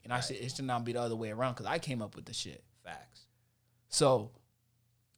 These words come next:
Speaker 1: anyway, so, like, that's where my mindset was at. And I just wanted everything erased from that person out my mind. And I put blessed in that same box and, like,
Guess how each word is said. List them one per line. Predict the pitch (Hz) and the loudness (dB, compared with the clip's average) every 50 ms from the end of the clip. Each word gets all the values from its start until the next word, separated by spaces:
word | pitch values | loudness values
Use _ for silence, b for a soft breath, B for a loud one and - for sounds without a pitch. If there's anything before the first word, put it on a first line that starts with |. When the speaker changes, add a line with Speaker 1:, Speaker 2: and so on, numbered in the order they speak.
| - | -2
Speaker 1:
anyway, | 170 175 175 135 127 120 110 | 0 2 2 4 2 2 0
so, | 104 - 123 117 | 0 0 0 0
like, | 107 107 101 92 78 - - _ _ _ _ _ _ _ _ _ _ _ _ | 0 -2 -4 -6 -8 -14 -18 _ _ _ _ _ _ _ _ _ _ _ _
that's | - 127 131 123 - | -2 0 0 2 2
where | 143 131 127 120 117 | 2 4 4 4 4
my | 117 120 120 113 | 2 0 0 0
mindset | 113 - - 117 92 | -2 -2 -2 -4 -4
was | 92 104 117 | -6 -6 -2
at. | 104 - - - - - - _ - | 0 0 0 0 -2 -8 -14 _ -8
And | - | -4
I | 123 127 | -2 -2
just | 120 - - | -2 -2 -2
wanted | 143 123 120 110 107 - - | 0 0 -2 -2 -4 -6 -4
everything | 127 131 120 123 117 - 127 120 | -2 -2 -2 -2 -4 -4 -2 -2
erased | 117 110 107 110 113 131 127 - - | -2 -2 -4 -4 -2 -2 -2 -2 0
from | - 123 127 | 0 0 0
that | 131 135 131 - | 0 -2 -2 0
person | - 147 143 143 143 - 156 131 - | 0 2 2 2 0 -2 -4 -4 -2
out | 110 117 113 | -2 -2 -2
my | 107 110 | -2 -2
mind. | 104 110 117 127 123 110 101 101 - - - | -2 0 0 0 0 0 -2 -6 -12 -18 -14
And | - 113 110 | -10 -8 -8
I | 104 101 - - | -8 -10 2 8
put | - 131 123 110 | 8 8 8 6
blessed | 117 - 117 117 110 - - - | -2 -6 -4 -4 -4 -4 -6 -8
in | 113 | -8
that | 107 101 104 - | -8 -8 -6 -6
same | - - 120 123 120 110 107 107 | -4 -2 -2 -2 -2 -2 -4 -2
box | 110 113 131 160 165 - - - - - _ _ - | 0 2 2 2 0 -2 -6 -14 -14 -16 _ _ -20
and, | 110 - - - _ _ _ - | -20 -20 -20 -20 _ _ _ -18
like, | - - | -18 -18